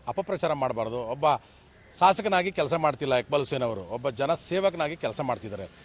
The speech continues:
ಇಂಥ ಸೇವಕರಾಗಿ ಕೆಲಸ ಮಾಡ್ತಿರ್ತಕ್ಕಂಥ ಇಕ್ಬಾಲ್ ಹುಸೇನ್ ಅವರು ವಿರುದ್ಧವಾಗಿ ಯಾವುದೇ ಸಂಘ ಸಂಸ್ಥೆ ಹೆಸರು ಹೇಳ್ಕೊಂಡು ಏನಾರು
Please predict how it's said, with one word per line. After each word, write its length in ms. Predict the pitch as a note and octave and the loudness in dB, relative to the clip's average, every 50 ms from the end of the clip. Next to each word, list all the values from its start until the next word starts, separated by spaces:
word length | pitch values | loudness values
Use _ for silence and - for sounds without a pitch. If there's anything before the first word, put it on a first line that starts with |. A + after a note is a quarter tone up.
| - - - | -16 -8 -8
ಇಂಥ 180 | G3+ G#3 - B3 A#3 A3+ | -8 0 4 6 6 6
ಸೇವಕರಾಗಿ 720 | - G3+ G#3 G#3 G#3 G3+ G#3 G3 F#3+ F#3+ F#3+ F#3+ F#3 F3 | 6 2 0 0 0 0 0 2 4 4 4 2 0 -2
ಕೆಲಸ 240 | D#3+ - D#3+ C#3 - | -4 -4 -4 -2 -2
ಮಾಡ್ತಿರ್ತಕ್ಕಂಥ 680 | F3 F3 E3+ - - E3 C#3+ E3 D#3 B2 D3+ C#3+ C#3 D3 | -2 -2 -2 -4 -6 -10 -8 -8 -6 -6 -6 -4 -2 -2
ಇಕ್ಬಾಲ್ 400 | C#3+ C#3+ C#3 B2 _ E3+ E3 D#3+ | 0 0 0 -2 _ -4 -4 -4
ಹುಸೇನ್ 200 | - D#3 D3 C#3+ | -6 -6 -8 -6
ಅವರು 240 | C3+ C3 B2+ B2 | -6 -6 -6 -8
ವಿರುದ್ಧವಾಗಿ 640 | A#2 A2 B2+ D#3+ F#3+ E3 F#3+ F3 D#3+ C#3+ A#2+ A2+ F#2+ _ - - - - - _ | -6 -6 -4 -4 -4 -2 0 0 0 0 0 -4 -8 _ -18 -20 -20 -20 -18 _
ಯಾವುದೇ 520 | B2+ B2+ B2 C3 D3+ D3+ D#3+ D#3 D3 A#2+ - - - - - - - - - _ - - - - - - | -2 0 2 2 2 4 2 2 2 0 -4 -10 -20 -20 -20 -20 -20 -20 -20 _ -20 -20 -20 -20 -20 -12
ಸಂಘ 280 | - - D3 D#3 D#3 | -6 -4 -4 0 2
ಸಂಸ್ಥೆ 460 | E3 D#3+ D3 - D#3 D3 - - D#3+ | 0 0 2 -2 -6 -8 -6 -6 -6
ಹೆಸರು 200 | D3 C3 - D3 | -6 -6 -4 -6
ಹೇಳ್ಕೊಂಡು 280 | C#3+ C#3+ - C#3+ C3 C3 | -6 -4 -6 -6 -4 -4
ಏನಾರು 420 | C3 C3 C3+ C3 C3 C3 B2 A#2+ | -4 -2 -2 0 0 0 -2 -4